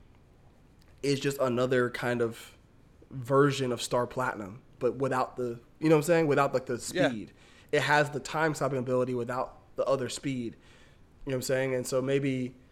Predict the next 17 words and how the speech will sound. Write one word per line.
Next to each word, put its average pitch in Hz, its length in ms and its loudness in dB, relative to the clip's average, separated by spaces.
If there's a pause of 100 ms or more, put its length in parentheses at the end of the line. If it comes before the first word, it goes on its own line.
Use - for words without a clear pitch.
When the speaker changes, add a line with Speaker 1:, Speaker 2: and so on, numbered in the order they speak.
(300)
Speaker 1:
Star 135 300 0
Plat-, 131 260 0
this 185 140 6
is 233 80 2
con-, 202 200 2
this 202 160 4
is 160 140 -6 (160)
purely 196 300 4
conjecture, 135 480 -4 (400)
but 139 140 0
maybe 147 160 0
Speaker 2:
Sure. 156 100 0
Speaker 1:
Star 147 160 4
Platinum 139 540 0
has 135 880 0 (380)
the 123 80 -8
speed 175 680 2